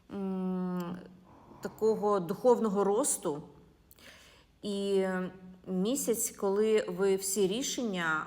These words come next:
маєте приймати самостійно, м, не спираючись ні на чиї поради. І порада від Таро, на яку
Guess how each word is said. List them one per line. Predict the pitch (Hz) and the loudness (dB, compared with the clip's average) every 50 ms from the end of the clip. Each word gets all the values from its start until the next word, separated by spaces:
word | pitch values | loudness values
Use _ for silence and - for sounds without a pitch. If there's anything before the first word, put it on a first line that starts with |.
| - - | -6 -4
маєте | 180 190 202 214 226 240 247 240 - 226 | -2 0 0 2 0 0 -2 -2 -2 -4
приймати | 220 226 - 196 190 185 185 185 190 196 196 196 202 190 180 185 | -4 -2 -2 0 0 2 4 4 4 4 2 0 -2 -2 -2 -4
самостійно, | - - - 214 202 202 185 - - - 202 196 180 170 160 156 147 143 - - - - - - - - - _ - | -4 -4 -4 -2 -2 -2 -2 -4 -6 -6 -6 -4 -4 -2 -4 -4 -6 -8 -10 -14 -20 -20 -20 -20 -20 -20 -20 _ -12
м, | 175 175 170 170 170 165 165 165 160 160 165 165 190 | -10 -10 -8 -8 -8 -8 -8 -8 -10 -10 -8 -6 -4
не | 208 202 208 | -4 -4 -4
спираючись | 208 - - 190 180 190 202 220 240 226 - 220 196 190 - - - - - | -4 -4 -4 -2 -2 0 0 -2 -2 -4 -4 -6 -6 -6 -6 -8 -8 -8 -6
ні | 196 226 262 | -6 -4 -4
на | 262 226 | -4 -4
чиї | - - - 202 202 | -6 -8 -8 -8 -6
поради. | - 190 175 165 160 151 147 139 - - - - - - - _ _ _ _ _ _ - - - - - - - _ - - - - - - - - - - - - - - - - - - - - - - - - - - - - | -6 -4 -2 -2 -2 -2 -2 -4 -8 -14 -18 -20 -20 -20 -20 _ _ _ _ _ _ -20 -20 -20 -20 -20 -20 -20 _ -20 -20 -20 -20 -20 -20 -20 -20 -20 -20 -20 -18 -14 -14 -14 -14 -16 -18 -20 -20 -20 -20 -20 -20 -20 -20 -12 -8
І | 226 220 214 | -4 -4 -4
порада | 214 - 208 208 208 202 180 170 156 151 165 | -2 0 0 4 6 6 6 6 4 2 0
від | 165 202 226 226 - | -2 -2 -6 -6 0
Таро, | - 196 180 170 156 151 151 175 220 285 320 - - - - - _ _ _ _ _ _ _ _ | 2 2 2 2 2 0 -2 -4 -4 -6 -8 -10 -16 -20 -20 -20 _ _ _ _ _ _ _ _
на | 196 202 | -2 0
яку | 202 202 196 - 220 208 190 180 175 165 180 | 0 0 0 0 0 2 2 2 2 0 -4